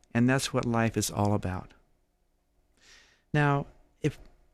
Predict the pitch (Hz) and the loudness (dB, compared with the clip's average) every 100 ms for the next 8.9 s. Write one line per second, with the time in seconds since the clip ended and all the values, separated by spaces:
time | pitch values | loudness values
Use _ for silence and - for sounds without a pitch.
0 | _ _ _ 175 180 151 - 139 127 - | _ _ _ 2 6 6 4 4 2 2
1 | 127 117 120 120 147 135 - 131 123 120 | 2 2 2 2 2 2 2 2 4 4
2 | 117 117 117 117 - 113 117 110 107 - | 4 2 2 0 -2 -2 -2 -2 -2 -2
3 | 143 147 127 117 - 120 110 107 104 - | 0 2 2 0 2 2 2 2 0 -2
4 | 107 67 - - - - _ 147 143 160 | -4 -4 -8 -16 -20 -20 _ 2 4 4
5 | 151 147 127 117 - 139 123 117 - - | 4 4 4 0 2 2 4 2 -2 -12
6 | - _ - 117 - 131 139 - 139 127 | -20 _ -2 0 2 2 2 2 2 2
7 | 117 110 110 110 - - 127 139 - 139 | 2 2 2 -2 -10 0 2 2 2 2
8 | 131 131 113 107 104 110 110 110 | 4 4 4 2 2 2 0 -4